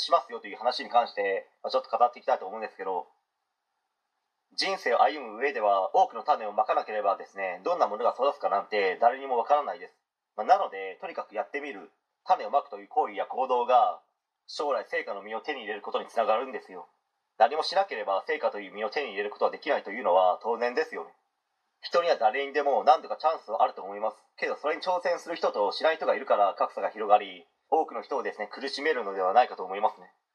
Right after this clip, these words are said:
まあ、挑戦イコール未来への自分の投資ですから、まあ、自己投資しなければ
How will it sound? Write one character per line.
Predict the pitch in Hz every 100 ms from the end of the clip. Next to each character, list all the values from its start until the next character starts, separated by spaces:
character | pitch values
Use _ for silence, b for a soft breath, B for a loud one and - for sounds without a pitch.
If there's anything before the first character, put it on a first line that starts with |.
| _
ま | -
あ、 |
挑 | - 175 175
戦 | 165
イ | 147
コ | 165
ー | 107
ル | 95
未 | 131
来 | 143 104
へ | 101
の |
自 | - 110
分 | 117
の | 123
投 | 135
資 | 143
で | 160
す | -
か | 101
ら、 | 95 87 - _ _ _
ま | 113
あ、 |
自 | - -
己 | 180
投 | 208
資 | - -
し | -
な | 151
け | 113
れ | 95
ば | 92 92